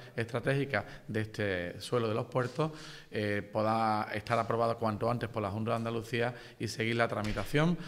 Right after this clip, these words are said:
para que pronto tengamos esa modificación del pgo totalmente aprobada. También destacaría la unanimidad de los grupos políticos en dar la calificación de utilidad pública al colectivo Trasdocar, a una asociación que lleva ya quince años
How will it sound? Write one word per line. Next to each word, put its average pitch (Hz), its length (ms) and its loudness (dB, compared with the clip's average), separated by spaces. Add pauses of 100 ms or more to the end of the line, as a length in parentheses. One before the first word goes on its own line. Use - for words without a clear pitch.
(160)
para 107 180 2
que 107 80 0
pronto 113 260 -4
tengamos 110 460 0
esa 113 400 2
modificación 104 560 -4
del 110 140 -4
pgo 104 380 0 (200)
totalmente 110 720 2
aprobada. 98 540 2 (340)
También 131 320 2
destacaría 110 840 2
la 110 100 4
unanimidad 110 580 2
de 110 60 2
los 104 120 2
grupos 110 280 -2
políticos 104 600 -2 (280)
en 101 380 -2
dar 110 180 2
la 104 180 -2
calificación 104 800 -2
de 98 320 -2
utilidad 107 440 -4
pública 104 460 -4 (260)
al 101 220 -2
colectivo 107 460 -2
Trasdocar, 104 640 0
a 143 80 0
una 107 140 -2
asociación 104 420 -6
que 104 80 -4
lleva 104 140 -2
ya 101 180 -2
quince 127 400 -2
años 104 300 -2